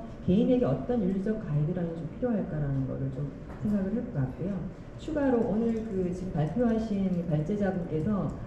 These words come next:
디지털 트랜스포메이션이라고 하는 그 범주를 아까 메-, 메타버스, 어, 라이브 커머스, 에스엔에스 세 가지 관점에서 보셨는데 디지털 트랜스포메이션에 대한 그 범주를 좀 넓혀서 좀,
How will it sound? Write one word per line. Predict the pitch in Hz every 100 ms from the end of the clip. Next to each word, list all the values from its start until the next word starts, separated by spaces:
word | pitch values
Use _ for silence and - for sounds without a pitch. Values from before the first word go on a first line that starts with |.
| - -
디지털 | 214 - 294
트랜스포메이션이라고 | 294 311 302 302 269 262 254 233 208 196 190
하는 | 185 175
그 | 175
범주를 | - 156 208 208 240 185 190 180 131 - - -
아까 | 143
메-, | 156 147 -
메타버스, | 160 214 214 175 - - 269 - - - - -
어, | 143
라이브 | 143 151 - -
커머스, | 220 196 190 - -
에스엔에스 | 160 - 262 262 262 262
세 | 320
가지 | 320 311 240
관점에서 | 156 156 165 165 180
보셨는데 | 175 196 165 151 190 165 127 - - -
디지털 | - - 294 285
트랜스포메이션에 | 285 294 - 269 269 262 254 - - 220 214
대한 | 170 180 -
그 | -
범주를 | 170 180 214 240 -
좀 | 175
넓혀서 | 151 170 - - 277 269 233 185
좀, | 160